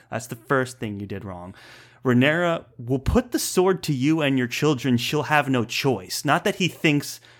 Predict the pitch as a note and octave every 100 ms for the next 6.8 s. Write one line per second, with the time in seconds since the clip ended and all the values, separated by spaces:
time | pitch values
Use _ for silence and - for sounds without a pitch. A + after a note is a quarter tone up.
0 | _ _ _ - C3 B2+ B2+ B2+ B2+ A#2+
1 | A2+ G#2+ G#2 - A#2+ A2+ G#2 - A2+ -
2 | G#2 A2 G#2+ G#2+ - A2 - A#2 G#2 -
3 | C#3+ B2 B2 A#2 A#2 C#3 D3+ C3+ G#2+ A#2+
4 | A#2+ - _ _ C3+ F3+ D#3+ D3 A#2+ -
5 | C#3 C3+ C3 - A#2+ A2 C#3+ C3+ A#2+ C3
6 | - A#2+ A#2+ A#2+ - B2 A2 G#2